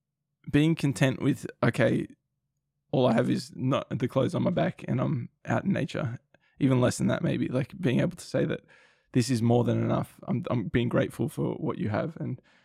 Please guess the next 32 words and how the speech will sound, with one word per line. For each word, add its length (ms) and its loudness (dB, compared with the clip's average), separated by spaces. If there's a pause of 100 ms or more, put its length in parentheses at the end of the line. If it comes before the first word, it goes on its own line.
(420)
that's, 280 2
like, 200 0 (1200)
yeah, 280 -2
I 100 2
don't 100 4
know. 60 2
If 140 -2
you 60 2
can 60 4
get 160 4
to 60 2
that 180 2
point, 380 -2 (180)
uh, 160 -8 (320)
I 80 0
don't 140 -2
know. 80 -4
That's 220 -4
another 240 -2
discussion 420 -4
entirely. 340 0
How 100 0
do 80 0
you 80 0
get 220 -4
people 280 -2
to 100 -14
be 240 -4 (340)
to 120 -6
that 180 -4
point? 260 -6
'Cause 260 -6